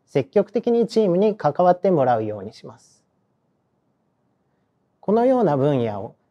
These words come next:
横断したチームを作る場合、コミュニケーションを効果的にするために重要になるのが開発目標の設定となります。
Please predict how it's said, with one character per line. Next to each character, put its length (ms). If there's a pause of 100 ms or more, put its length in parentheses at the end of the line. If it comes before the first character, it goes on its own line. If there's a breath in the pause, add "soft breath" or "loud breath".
(400)
横 140
断 240
し 80
た 160
チ 140
ー 100
ム 120
を 100
作 200
る 120
場 220
合、 40 (400)
コ 140
ミ 120
ュ 40
ニ 60
ケ 160
ー 40
シ 80
ョ 60
ン 100
を 80
効 220
果 160
的 240
に 280 (540)
す 160
る 140
た 100
め 140
に 120
重 200
要 160
に 120
な 140
る 60
の 120
が 320 (140)
開 240
発 240
目 240
標 180
の 160
設 260
定 260
と 100
な 100
り 100
ま 140
す。 220